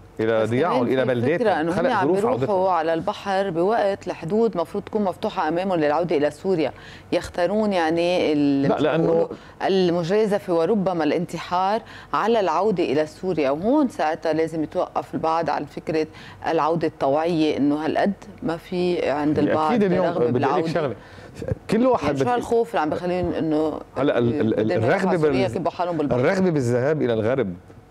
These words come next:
Speaker 1: آه، موجودة عند اللبنانيين.
Speaker 2: مم.
Speaker 1: مش حتى موجودة عند السوريين اللي هن بحالة نازحين. اليوم اسألي كل لبناني، آه، إذا ما عباله يجرب، آه، حظه ويجرب، آه، بك-، وهيك دايماً
Speaker 2: يهاجر على بلدان.
Speaker 1: بكل، بكل، بكل مراحل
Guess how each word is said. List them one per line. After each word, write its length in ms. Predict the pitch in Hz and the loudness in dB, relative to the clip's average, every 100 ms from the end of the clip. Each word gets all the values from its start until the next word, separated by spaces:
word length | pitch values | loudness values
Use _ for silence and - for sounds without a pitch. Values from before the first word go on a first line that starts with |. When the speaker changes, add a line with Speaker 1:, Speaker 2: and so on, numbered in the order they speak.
| - - - | -20 -14 -8
Speaker 1:
آه، 80 | 92 | -4
موجودة 540 | 95 110 113 190 180 | -2 0 0 0 0
عند 120 | 165 | 0
اللبنانيين. 600 | 165 170 175 185 208 190 - - - - - - - - - | 0 2 0 0 0 0 -4 -16 -20 -20 -20 -20 -20 -20 -12
Speaker 2:
مم. 220 | - 185 156 | -6 -6 -6
Speaker 1:
مش 100 | - | -8
حتى 140 | - | -4
موجودة 260 | 120 135 139 | 0 2 2
عند 100 | 123 | 0
السوريين 540 | 117 - 123 123 147 | -2 -2 0 0 0
اللي 120 | 127 113 | 0 0
هن 160 | 127 | 0
بحالة 300 | 120 123 123 113 | -2 -2 -2 -2
نازحين. 460 | 104 - 139 165 117 - | -6 -4 -4 -4 -6 -8
اليوم 180 | 113 151 | -2 0
اسألي 280 | 143 - 156 | 0 -2 -2
كل 180 | 151 151 | -2 -2
لبناني، 480 | 143 143 131 127 135 - - - - | 0 -2 -2 -2 -4 -12 -20 -18 -4
آه، 460 | 117 110 104 104 117 | 0 2 2 2 0
إذا 160 | 107 | 0
ما 120 | 110 | -2
عباله 260 | 110 123 123 | 0 0 0
يجرب، 520 | 110 127 120 95 90 | 0 0 -2 -4 -4
آه، 240 | 98 90 - | -2 -2 -6
حظه 420 | - - 123 104 110 | -6 -4 -2 0 0
ويجرب، 480 | 107 104 117 107 92 101 | 0 0 -2 -4 -4 0
آه، 800 | 98 95 90 87 85 82 82 85 | 2 2 0 0 0 -2 -4 -6
بك-، 320 | 87 92 - | -6 -8 -6
وهيك 300 | 95 113 165 | -4 -2 0
دايماً 220 | 170 170 | 0 0
Speaker 2:
يهاجر 180 | 175 143 | 0 0
على 180 | 135 139 | 0 0
بلدان. 180 | 147 139 | 0 0
Speaker 1:
بكل، 220 | 220 220 156 | 0 0 0
بكل، 300 | 156 214 185 | 0 0 2
بكل 260 | 147 208 190 | 0 0 -2
مراحل 400 | 156 160 - | 0 -2 -2